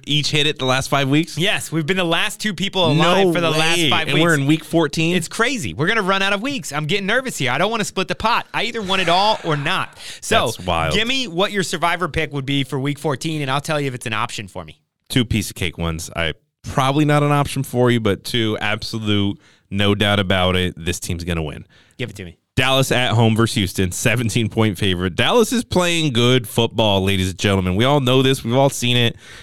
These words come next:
Speaker 1: As long as Dak could be very competent and maybe above average as a quarterback, they're gonna win.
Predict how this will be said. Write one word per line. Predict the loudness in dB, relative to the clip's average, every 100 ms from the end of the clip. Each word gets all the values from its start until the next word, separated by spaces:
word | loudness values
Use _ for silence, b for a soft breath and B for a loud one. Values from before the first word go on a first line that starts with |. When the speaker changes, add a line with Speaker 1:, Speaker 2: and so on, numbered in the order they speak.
| B
Speaker 1:
As | -2 2
long | 4 4
as | 2 0
Dak | 0 0 0 -4 -12 -6
could | -2
be | 0 2 2
very | 2 0 0
competent | 0 2 0 2 2 2
and | 0 0 0 0
maybe | 0 2 0
above | 0 0 0 0
average | 0 2 2 2
as | 0 2
a | 2
quarterback, | 2 2 4 2 2 -4 B B -6
they're | 0 2 4
gonna | 4 4
win. | 4 4 0